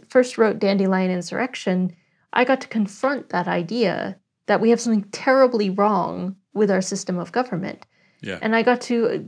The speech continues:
Speaker 1: download that whole list of, of how people have responded to dictatorships and authoritarian regimes.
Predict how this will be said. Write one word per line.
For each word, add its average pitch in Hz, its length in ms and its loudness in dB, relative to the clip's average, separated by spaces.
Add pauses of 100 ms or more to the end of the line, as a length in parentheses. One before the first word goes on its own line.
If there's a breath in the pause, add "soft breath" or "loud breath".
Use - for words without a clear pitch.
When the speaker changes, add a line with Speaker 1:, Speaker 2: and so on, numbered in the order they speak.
(140)
Speaker 1:
download 226 640 4
that 202 160 4
whole 247 260 6
list - 340 0
of, 190 260 2
of 202 200 -4
how 233 220 0
people 226 320 -2
have 190 100 -2
responded 214 580 -2
to 175 100 0
dictatorships 196 840 -4
and 180 120 -2
authoritarian 180 720 -2
regimes. 180 800 -8